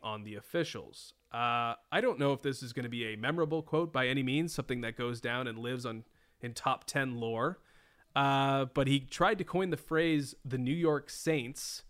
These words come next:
by spinning a narrative that, or by suggesting that the Islanders spin a narrative that suggests they are a squeaky clean team that doesn't do anything wrong. So he's calling out the officials, and his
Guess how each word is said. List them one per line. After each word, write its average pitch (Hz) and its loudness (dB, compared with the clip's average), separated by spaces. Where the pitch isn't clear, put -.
by 131 8
spinning 185 2
a 135 2
narrative 139 4
that, 127 -2
or 156 8
by 131 2
suggesting 123 0
that 131 -2
the 127 -2
Islanders 113 -4
spin - -6
a 117 -6
narrative 110 -8
that 127 -4
suggests 117 -2
they 113 -2
are 110 -2
a - -10
squeaky 117 -6
clean 120 -6
team 135 0
that 120 0
doesn't 120 -4
do 131 0
anything 135 0
wrong. 165 -2
So 180 6
he's 170 0
calling 196 10
out 160 6
the 139 2
officials, 156 2
and 151 2
his 131 0